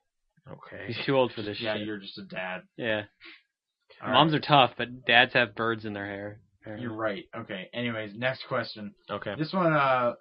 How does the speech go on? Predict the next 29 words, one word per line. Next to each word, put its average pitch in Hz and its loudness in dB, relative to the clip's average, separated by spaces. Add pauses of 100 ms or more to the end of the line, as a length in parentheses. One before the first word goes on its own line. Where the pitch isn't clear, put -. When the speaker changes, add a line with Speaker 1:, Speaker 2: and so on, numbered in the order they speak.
Speaker 3:
from 113 -10
Sagan, 156 -4 (320)
or 113 -6
Atomic 107 -12
Jack, 107 -6
however 104 -10
he 101 -10
wants 101 -10
to 98 -14 (480)
do 104 -12
his 98 -14
name. 98 -12 (240)
I 120 -6
think 117 -8
it's 104 -10
Speaker 1:
Mm-hmm. 98 -14
Speaker 3:
Sagan. 92 -14 (460)
Anyways, 139 0 (760)
uh, 135 2
so 143 -6
he 156 0
knows 151 0
we're 139 -4
working 123 -10
game 113 -6
retail, 135 -6
as 120 -4
we've 110 -8
mentioned. 139 -10